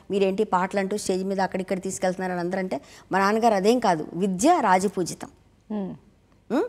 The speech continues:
Speaker 1: ఒక కళాకారునిగా ఎదగాలంటే, నా చిన్నప్పటి నుంచి నా మైండ్లో అదే ఉండేది, ఒక కళాకారునిగా ఎదగాలి, కళాకారు. సుశీలమ్మని, ఆ, పల్లెకులో ఊరేగించి తీసుకెళ్ళాట విజయనగరంలో. ఆహా, ఒక సుశీలమ్మ అలా అయ్యారు, అంత గొప్పదాన్ని నేను అవ్వాలి అనే కోరిక నాకు ఉండేది. సుశీలమ్మ పాటలన్నీ పాడేదాన్ని అనమాట.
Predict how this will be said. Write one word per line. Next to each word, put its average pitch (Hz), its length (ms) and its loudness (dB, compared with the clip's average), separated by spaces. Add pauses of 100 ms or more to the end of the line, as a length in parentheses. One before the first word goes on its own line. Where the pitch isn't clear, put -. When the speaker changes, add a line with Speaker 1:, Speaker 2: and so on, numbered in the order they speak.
(300)
Speaker 1:
ఒక 208 100 2
కళాకారునిగా 226 640 8
ఎదగాలంటే, 226 360 4
నా 311 80 2
చిన్నప్పటి 277 440 0
నుంచి 302 120 0
నా 262 60 4
మైండ్లో 247 320 4
అదే 247 120 6
ఉండేది, 226 300 2
ఒక 180 160 -4
కళాకారునిగా 220 640 4
ఎదగాలి, 180 360 2
కళాకారు. 175 600 0
సుశీలమ్మని, 285 640 4 (340)
ఆ, - 80 4
పల్లెకులో 285 640 6
ఊరేగించి 247 420 6
తీసుకెళ్ళాట 196 520 2
విజయనగరంలో. 165 680 0 (720)
ఆహా, 202 220 2
ఒక 160 240 -4
సుశీలమ్మ 247 600 4
అలా 202 140 6
అయ్యారు, 190 240 4
అంత 214 300 2
గొప్పదాన్ని 220 500 2
నేను 196 180 0
అవ్వాలి 170 320 -2 (120)
అనే 170 120 -2
కోరిక 190 300 -2
నాకు 165 240 -6
ఉండేది. 156 260 -6 (240)
సుశీలమ్మ 233 440 2
పాటలన్నీ 226 460 2
పాడేదాన్ని 165 520 0
అనమాట. 127 240 -12